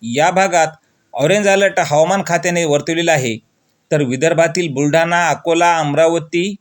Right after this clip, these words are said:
नागपूर, भंडारा, गोंदिया आणि चंद्रपूर या जिल्ह्यात मध्यम तर काही ठिकाणी मुसळधार पावसाची शक्यता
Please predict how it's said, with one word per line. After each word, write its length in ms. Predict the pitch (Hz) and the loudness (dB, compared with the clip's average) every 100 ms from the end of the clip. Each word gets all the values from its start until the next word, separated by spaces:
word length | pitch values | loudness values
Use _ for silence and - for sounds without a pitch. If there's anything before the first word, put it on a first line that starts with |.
| - | -12
नागपूर, 600 | 120 139 156 151 170 175 | -6 -4 -4 -4 -4 -4
भंडारा, 560 | 127 113 139 160 170 170 | -4 -6 2 2 2 -2
गोंदिया 680 | 123 113 143 165 175 175 175 - | -4 -6 -4 0 0 0 -2 -6
आणि 260 | 131 175 | -4 -2
चंद्रपूर 680 | 156 151 156 185 185 165 143 - _ _ 120 | -4 -4 -2 -2 -2 -4 -6 -12 _ _ -8
या 260 | 123 160 | -2 0
जिल्ह्यात 400 | 175 190 190 180 151 | 0 -2 0 0 0
मध्यम 440 | 139 139 139 190 190 | -2 -2 -2 -4 -2
तर 80 | 170 | -4
काही 260 | 151 185 | -2 -4
ठिकाणी 420 | 160 175 185 180 | -4 -2 -2 -2
मुसळधार 600 | 143 131 135 190 190 185 | -4 -4 -4 0 2 2
पावसाची 460 | - 175 165 175 160 | 2 -2 0 -4 -4
शक्यता 480 | 151 156 165 160 | -4 -2 -2 -2